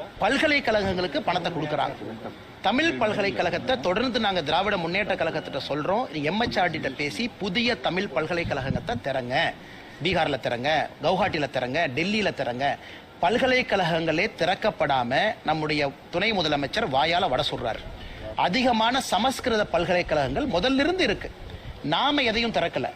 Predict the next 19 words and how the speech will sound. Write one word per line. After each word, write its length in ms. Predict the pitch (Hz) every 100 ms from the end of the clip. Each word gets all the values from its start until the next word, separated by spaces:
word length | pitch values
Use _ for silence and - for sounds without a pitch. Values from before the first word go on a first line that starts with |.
| - - -
கடந்த 280 | 165 180 -
பத்தாண்டுகள்ல 540 | 190 - 240 247 208 247
நம்ம 260 | 285 240 226
புதுசா 320 | 240 240 254
எத்தனை 280 | 202 226 226
பல்கலைக்கழகத்தை 680 | 202 220 220 208 202 196
திறந்திருக்கிறோம் 440 | 180 185 202 190 202
நீங்க 240 | 185 180
பாருங்க. 360 | 156 175 175 170 - - - -
காங்கிரஸ் 520 | 165 233 262 254 226
ஆட்சி 280 | 214 - 214
காலத்திலிருந்து 560 | 202 190 175 202 277 196
இருக்கக்கூடிய 540 | 214 233 214 185 233
சமஸ்கிருத 540 | - 190 208 - 190
பல்கலைக்கழகங்கள் 800 | 175 165 170 160 151 139 160 247
தமிழை 380 | 160 170 180 165
விட 260 | 143 254 -
அதிகமா 460 | 147 160 170 165
இருக்கு, 500 | 131 143 - 262 302